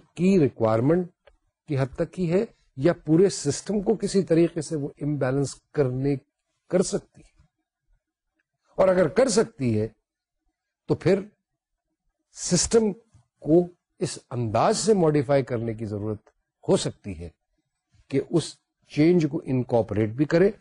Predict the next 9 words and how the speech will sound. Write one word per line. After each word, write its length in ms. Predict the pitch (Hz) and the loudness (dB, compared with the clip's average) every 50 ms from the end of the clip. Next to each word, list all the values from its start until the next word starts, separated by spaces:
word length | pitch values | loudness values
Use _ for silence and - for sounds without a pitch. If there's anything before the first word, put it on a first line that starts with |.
| _ _ _ _ _ - | _ _ _ _ _ -12
لیکن 540 | 87 90 104 135 202 233 - - 165 117 90 - _ _ _ _ _ _ _ _ _ _ _ _ _ _ _ _ _ _ _ _ _ _ - | -6 -2 0 0 0 0 0 -2 -2 -2 -4 -6 _ _ _ _ _ _ _ _ _ _ _ _ _ _ _ _ _ _ _ _ _ _ -6
جو 80 | 123 | -6
پروسیجرل 600 | - 131 120 - - 185 202 165 180 190 190 160 - | -4 -2 -2 0 2 2 2 4 4 4 2 2 0
کنٹرولز 580 | - 123 117 110 - 120 127 131 127 123 - | -2 -4 -4 -4 -2 -2 -2 -2 -4 -6 -12
ہیں 120 | 165 - 220 - _ _ _ _ _ _ _ _ - | -14 -14 -16 -18 _ _ _ _ _ _ _ _ -8
اور 100 | 120 - - | -8 -6 -2
پروسیسز 500 | - 143 123 - 131 107 113 120 113 107 113 | -2 -2 -2 -2 -4 -6 -4 -4 -4 -4 -4
جو 100 | 123 110 107 | -6 -6 -4
ہیں 120 | 120 151 | -6 -6